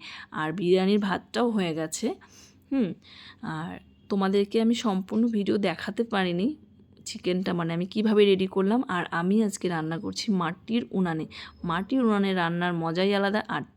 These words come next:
তার থেকেও বেশি মজা হচ্ছে মাটির উনানের রান্নাটা খেতে, তাই না? তো দেখো কালারটা কি এসেছে, দারুণ কিন্তু এসেছে। তো এখানে দেখো আমার, আহ, রান্না হয়ে গেছে চিকেনটা। এখন আমি বিরিয়ানির লেয়ার দিয়ে দিচ্ছি।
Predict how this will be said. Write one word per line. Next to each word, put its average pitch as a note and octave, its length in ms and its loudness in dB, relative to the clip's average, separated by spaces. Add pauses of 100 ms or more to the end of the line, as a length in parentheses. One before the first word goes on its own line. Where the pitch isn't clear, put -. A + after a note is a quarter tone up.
তার C#4+ 140 -10 (160)
থেকেও B3+ 220 0
বেশি F#3 400 0
মজা E3 340 -2
হচ্ছে F#3+ 360 -8 (200)
মাটির F3 460 -2
উনানের F3+ 400 0 (1040)
রান্নাটা E3+ 500 -2 (140)
খেতে, A#3 480 0 (500)
তাই A#3+ 160 0
না? F3 160 0 (180)
তো - 80 -10
দেখো E3+ 520 -6
কালারটা E3+ 600 -2
কি F3+ 260 -2
এসেছে, E3+ 380 -4
দারুণ F3 400 2
কিন্তু F3+ 280 0
এসেছে। - 360 -6 (380)
তো - 80 -6
এখানে A#3+ 240 2
দেখো A3 300 2
আমার, F3 560 0
আহ, F#3 340 -6
রান্না E3 400 -4
হয়ে G3+ 280 2
গেছে A#3+ 460 0
চিকেনটা। G3 560 -2
এখন F3+ 400 -2
আমি F#3 240 0
বিরিয়ানির F3 520 0
লেয়ার F#3 300 2
দিয়ে G#3+ 180 0
দিচ্ছি। G#3+ 440 -2